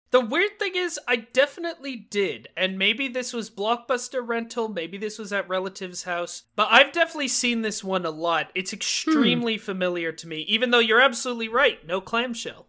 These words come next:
Speaker 1: no clamshell V H S.
Speaker 2: Correct. We didn't even own the D V D version,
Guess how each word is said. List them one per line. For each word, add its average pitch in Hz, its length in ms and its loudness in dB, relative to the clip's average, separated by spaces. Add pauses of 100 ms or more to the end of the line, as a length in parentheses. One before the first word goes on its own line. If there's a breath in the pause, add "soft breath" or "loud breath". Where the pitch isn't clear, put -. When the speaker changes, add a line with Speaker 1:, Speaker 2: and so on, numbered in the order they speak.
Speaker 1:
no 175 100 -4
clamshell 202 500 -2
V 202 180 -2
H 190 160 -6
S. - 420 -10
Speaker 2:
Correct. - 580 2 (140)
We 269 80 6
didn't 320 220 8
even 285 220 6
own 233 340 4
the 196 100 4
D 202 180 -2
V 180 80 -2
D 214 220 -2
version, 127 680 -8